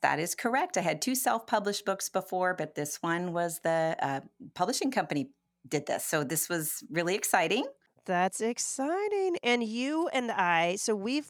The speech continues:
Speaker 2: we've been, uh, you know, w-, w-, running around this, uh, homeschool mulberry bush for a long, long time.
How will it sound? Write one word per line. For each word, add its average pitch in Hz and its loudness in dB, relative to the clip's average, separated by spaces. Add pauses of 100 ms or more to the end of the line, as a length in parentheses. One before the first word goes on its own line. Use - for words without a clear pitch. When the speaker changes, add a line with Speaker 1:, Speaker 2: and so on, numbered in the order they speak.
(120)
Speaker 2:
we've 247 -4
been, 165 2
uh, 160 2 (180)
you 175 -4
know, 156 -4
w-, 165 -6
w-, - -12
running 180 0
around 165 2
this, 151 -2
uh, 143 0
homeschool 175 -4
mulberry 156 0
bush 143 -2
for 170 -2
a 151 2
long, 170 4
long 147 0
time. 151 -2